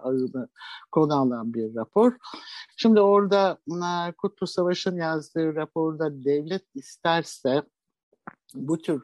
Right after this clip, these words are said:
çeteleri, e, kısa bir sürede yok eder. Asıl tehlike bu değil. Asıl tehlike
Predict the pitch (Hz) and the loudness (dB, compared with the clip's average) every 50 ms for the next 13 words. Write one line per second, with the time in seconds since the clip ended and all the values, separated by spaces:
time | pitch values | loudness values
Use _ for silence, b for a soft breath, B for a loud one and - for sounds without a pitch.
0 | _ - - 156 139 - 139 135 123 131 123 113 156 175 190 143 _ _ _ _ | _ -8 -4 -4 -4 -4 -4 -6 -4 -4 -4 -2 0 0 0 0 _ _ _ _
1 | _ - 139 147 151 151 147 147 147 147 147 147 147 143 b b b b b _ | _ -6 -4 -2 -2 -2 -2 -2 -2 -2 -2 -4 -6 -8 b b b b b _
2 | - - 208 185 165 160 - - 143 131 131 123 143 139 135 135 135 131 - - | -8 -4 -4 -4 -4 -4 -10 -8 -6 -6 -6 -4 -2 -2 -2 -2 -4 -6 -6 -8
3 | 127 - 131 - 123 - _ _ B B B B B B B B - - - - | -6 -4 -6 -6 -8 -10 _ _ B B B B B B B B -8 -6 0 2
4 | 233 208 - - - 160 143 - 147 143 - - 160 151 139 139 143 - - 135 | 2 2 2 0 -4 -4 -4 -4 -8 -12 -6 -4 -4 -4 -2 -6 -8 -6 -4 -4
5 | 123 120 120 - - 143 - - 202 185 _ - 147 139 135 - 135 - - 185 | -4 -4 -6 -8 -12 -12 -6 -4 -6 -6 _ -6 -8 -8 -8 -8 -18 -6 -2 -2
6 | 196 190 | -2 -2